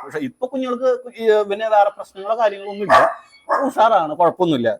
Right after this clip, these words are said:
ഇനി നിന്നെ വീഡിയോയിൽ കണ്ടില്ലെങ്കിൽ ശരിയാവില്ല എന്ന് പറയണ. എന്തൊരു ചെയ്യണ്ടേ? ഏ? എന്റെയാണ് എന്റെ ആരാ ചക്കണ മണി? ഏ?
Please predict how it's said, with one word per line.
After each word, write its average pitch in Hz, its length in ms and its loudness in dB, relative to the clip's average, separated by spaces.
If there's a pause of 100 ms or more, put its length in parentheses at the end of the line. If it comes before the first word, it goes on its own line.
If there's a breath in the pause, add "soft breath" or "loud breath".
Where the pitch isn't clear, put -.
ഇനി 175 80 -2
നിന്നെ 240 260 2
വീഡിയോയിൽ 226 460 4
കണ്ടില്ലെങ്കിൽ 233 500 0
ശരിയാവില്ല 226 520 6
എന്ന് 240 280 6
പറയണ. 208 220 2 (600)
എന്തൊരു 180 160 2
ചെയ്യണ്ടേ? 226 380 4 (380)
ഏ? - 20 6 (960)
എന്റെയാണ് 240 280 4 (1200)
എന്റെ 208 180 4
ആരാ 175 140 8
ചക്കണ - 300 6
മണി? 165 160 4 (1300)
ഏ? 269 40 6